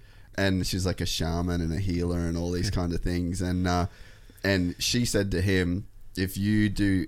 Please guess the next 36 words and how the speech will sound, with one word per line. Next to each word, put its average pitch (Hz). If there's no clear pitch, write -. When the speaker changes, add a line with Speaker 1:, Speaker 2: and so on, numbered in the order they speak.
Speaker 1:
if 98
you 107
learn 101
to 95
do 92
difficult 92
things 85
easily, 92
your 87
life 82
will 87
be -
easy." 69
Speaker 2:
Yeah, 107
yeah, 107
I, 113
I 117
like 120
that. 107
Um, 95
it 95
makes 110
me 104
think, 98
uh, 85
a 123
few 127
times 113
people, 110
some 123
people 107
try 104
and 92
make 92
life 82
easy. 104